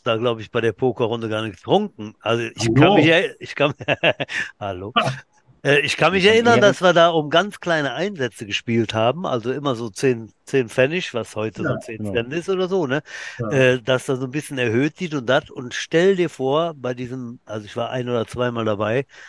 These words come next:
Speaker 1: ich habe mir von dem Geld, was ich da beim Pokern, was ich überhaupt gar, heute noch nicht kann, ich kann nicht pokern, ne?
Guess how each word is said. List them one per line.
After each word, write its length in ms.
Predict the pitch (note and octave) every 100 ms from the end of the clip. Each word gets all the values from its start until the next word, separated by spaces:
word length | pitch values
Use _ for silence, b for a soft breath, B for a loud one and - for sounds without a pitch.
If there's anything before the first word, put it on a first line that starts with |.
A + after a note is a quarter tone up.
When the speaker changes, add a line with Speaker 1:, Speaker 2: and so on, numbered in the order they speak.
| B B _ _ _ _
Speaker 1:
ich 180 | -
habe 240 | - F3 F3
mir 160 | C#3
von 160 | B2+ C3
dem 120 | A#2
Geld, 340 | G#2 B2 D3 -
was 120 | A#2+
ich 160 | A2+ -
da 140 | A#2+
beim 220 | A2 A#2 G#2
Pokern, 440 | C3+ C#3+ C3 A#2+
was 140 | A2+
ich 100 | G#2+
überhaupt 400 | G#2 G#2 B2 -
gar, 320 | - C3+ D3+ -
heute 280 | D3 -
noch 160 | C3 G#2
nicht 240 | G2+ -
kann, 340 | - G#2+ A#2 F3 _ _
ich 120 | -
kann 140 | C3+
nicht 160 | C#3+ -
pokern, 380 | F2+ - A#2 E3
ne? 260 | - C3